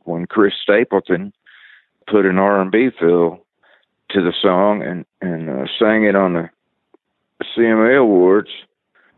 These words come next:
was Justin Timberlake, and it just exploded.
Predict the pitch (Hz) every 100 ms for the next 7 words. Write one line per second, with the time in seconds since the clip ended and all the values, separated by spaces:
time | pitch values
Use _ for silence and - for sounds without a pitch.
0 | _ _ - - 92 - 110 113 - 87
1 | 85 _ _ _ _ _ _ _ _ -
2 | 143 131 101 95 95 95 - _ _ _
3 | - 98 104 85 - 107 - - 87 -
4 | - - 101 117 156 67 -